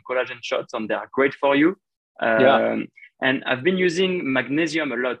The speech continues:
Speaker 1: lately, magnesium and, uh, vitamin D, uh, for, for my bone strength. And, uh, magnesium also helps with, uh, reflexes and, uh, and the nervous system. And, uh, you know, it makes,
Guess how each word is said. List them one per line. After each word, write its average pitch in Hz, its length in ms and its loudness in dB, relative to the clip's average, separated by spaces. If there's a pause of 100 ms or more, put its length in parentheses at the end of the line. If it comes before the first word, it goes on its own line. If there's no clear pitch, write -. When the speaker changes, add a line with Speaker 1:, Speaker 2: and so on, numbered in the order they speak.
(100)
Speaker 1:
lately, 131 420 -6
magnesium 143 600 0
and, 127 180 -4
uh, 117 320 -4
vitamin 131 500 -2
D, 151 240 -8 (360)
uh, 113 440 0
for, 123 360 -2
for 127 140 -2
my 120 140 0
bone 135 280 0
strength. 147 500 -4
And, 120 220 -8
uh, 117 160 0
magnesium 135 560 -2
also 139 400 -2
helps 131 400 -4
with, 123 180 -6
uh, 113 200 2 (360)
reflexes 160 840 -2
and, 127 220 -8
uh, 117 380 -2 (340)
and 120 140 -6
the 120 60 -2
nervous 143 440 -2
system. 160 540 -6 (260)
And, 117 240 -6
uh, 117 240 -2
you 123 160 -2
know, 156 120 2
it 151 100 2
makes, 139 360 -2